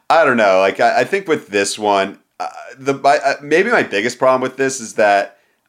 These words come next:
I too understand how there's, like, this desire for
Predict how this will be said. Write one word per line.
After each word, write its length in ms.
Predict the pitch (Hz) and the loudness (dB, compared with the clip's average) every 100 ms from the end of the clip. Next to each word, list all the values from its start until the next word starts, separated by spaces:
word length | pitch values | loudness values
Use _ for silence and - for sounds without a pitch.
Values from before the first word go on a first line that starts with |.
| _ | _
I 180 | 120 123 | 0 2
too 540 | 117 - 113 113 117 110 | -2 -6 -2 0 0 -2
understand 920 | 110 107 107 - 95 90 92 98 90 | -4 -4 -6 -4 -2 0 0 -2 -2
how 200 | 92 90 | -2 0
there's, 240 | 90 90 | -4 -4
like, 180 | 90 82 | -6 -6
this 180 | 87 - | -14 -12
desire 540 | 90 87 82 87 87 | -8 -2 0 0 -2
for 220 | 87 82 | -8 -16